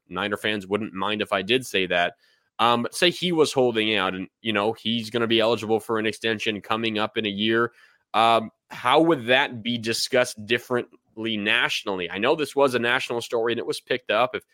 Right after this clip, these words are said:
you were watching N F L Live on E S P N or SportsCenter, you saw, you know, "Niners don't expect Nick Bosa to report to training camp until he gets a new deal."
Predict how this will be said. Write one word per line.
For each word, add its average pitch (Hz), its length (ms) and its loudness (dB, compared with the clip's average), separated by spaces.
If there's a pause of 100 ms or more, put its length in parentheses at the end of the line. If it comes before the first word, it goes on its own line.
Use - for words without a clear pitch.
(180)
you 107 100 -2
were 123 60 6
watching 123 360 2
N 127 100 2
F 123 140 -4
L 123 100 4
Live 117 280 2
on 113 160 0
E 110 120 0
S - 120 -4
P 110 160 -6
N 120 120 -2
or 120 80 -2
SportsCenter, 110 640 -4
you 98 100 -8
saw, 113 300 2 (300)
you 90 120 -8
know, 90 100 -4
"Niners 131 460 0
don't 139 260 0
expect 135 480 -2
Nick 120 300 -4
Bosa 123 400 2
to 113 100 -2
report 123 360 -2
to 123 60 -2
training 117 380 -2
camp 110 220 -2
until 113 320 -4
he 117 100 -4
gets 113 240 -4
a 104 60 -2
new 110 240 -2
deal." 104 320 0